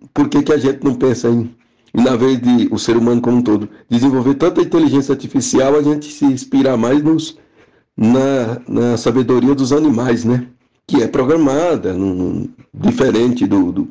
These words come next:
do âmbito humano, mas nós somos contaminados pela nossa ganância, pela nossa ambição, pela nossa vaidade, né? Pelo ego. Eles provavelmente não são. Aí então fica mais fácil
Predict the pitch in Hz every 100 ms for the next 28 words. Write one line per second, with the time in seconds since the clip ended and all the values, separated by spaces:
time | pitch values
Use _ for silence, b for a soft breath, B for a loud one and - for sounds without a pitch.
0 | B - 107 107 110 - 123 123 147 175
1 | 127 B B - 113 127 143 147 151 147
2 | 147 151 143 131 135 139 135 131 127 123
3 | 123 131 113 135 143 143 135 131 127 -
4 | 123 120 120 120 123 143 143 143 143 139
5 | 151 143 127 101 104 117 120 B B B
6 | _ 117 131 147 113 110 117 b b b
7 | b 120 139 175 208 - - _ _ -
8 | 135 123 147 175 139 143 156 180 - 131
9 | 135 117 - - 101 120 117 110 147 147
10 | 143 147 147 127 123 -